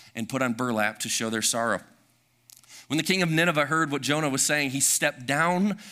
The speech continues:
from his throne and took off his royal robes. He dressed himself in burlap and sat on a heap of ashes. Then the king and his nobles sent this decree throughout the city. "No one, not even the animals from your herds and flocks, may eat or drink anything at all.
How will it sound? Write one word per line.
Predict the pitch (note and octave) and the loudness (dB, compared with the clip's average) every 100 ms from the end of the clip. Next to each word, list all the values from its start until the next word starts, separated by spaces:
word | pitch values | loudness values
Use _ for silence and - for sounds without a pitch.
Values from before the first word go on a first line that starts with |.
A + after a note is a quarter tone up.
| - | -10
from | - D#3 | -6 -2
his | D3+ C3+ | 0 0
throne | - C#3+ C#3 C#3 C3+ | 0 0 0 0 0
and | A#2+ | -2
took | A#2 C#3+ C3+ | -2 -2 0
off | C3 B2 C3+ | 0 0 -4
his | B2 | -4
royal | A2+ B2 A#2+ | -2 0 0
robes. | A2 A2 A2 G#2+ - - - - | -2 -4 -4 -4 -6 -8 -20 -14
He | - | -8
dressed | D3+ C3 F3+ | -4 0 0
himself | F3+ D3+ D3+ C#3+ | 0 0 0 0
in | C3+ | -2
burlap | B2 E3 D#3+ D3+ D3+ | 0 2 4 2 0
and | B2+ - | -2 0
sat | - C#3+ C#3+ C3+ | 2 4 4 2
on | B2+ | -4
a | |
heap | A#2+ D3 C3+ | -2 -4 -2
of | A#2+ | 2
ashes. | B2 B2 - G#2 - - - - | 2 2 -2 -4 -6 -8 -6 -2
Then | |
the | E3+ | 0
king | D#3 G3+ G#3 | 2 2 2
and | F3+ | 2
his | E3+ D#3 | 2 2
nobles | D#3 D3+ C#3 | 2 2 2
sent | - F3 D#3+ | 2 0 0
this | D#3 - | -2 -2
decree | D3 - D#3 D3+ | -6 -2 0 0
throughout | D3 D3+ E3 E3+ | -2 -2 -2 0
the | E3 | 0
city. | - D3+ C3 - - D#3 | 2 0 -2 -6 -10 0
"No | F3 G3 | 2 4
one, | F3 A#2+ A2 G#2+ - | 2 0 0 -4 -2
not | C#3+ F3+ G#3 | 2 4 4
even | F#3 D#3+ | 2 0
the | D3+ F3 | 2 2
animals | G3 G#3+ G3 | 4 2 2
from | - F3 | 0 0
your | C#3 | 0
herds | D3+ F#3 F#3 | 2 2 2
and | E3+ C#3+ | -2 -2
flocks, | - D#3 E3 - | 0 0 0 0
may | D3 C#3 | -2 -2
eat | E3+ F3+ | -2 -2
or | D3+ C3+ | -2 -2
drink | C#3 D3+ C3 D#3+ | 0 -2 -2 -2
anything | E3+ F#3 F3 E3 D#3 | 0 0 0 -2 0
at | C3 | 0
all. | B2+ D#3 D#3 | 0 0 -2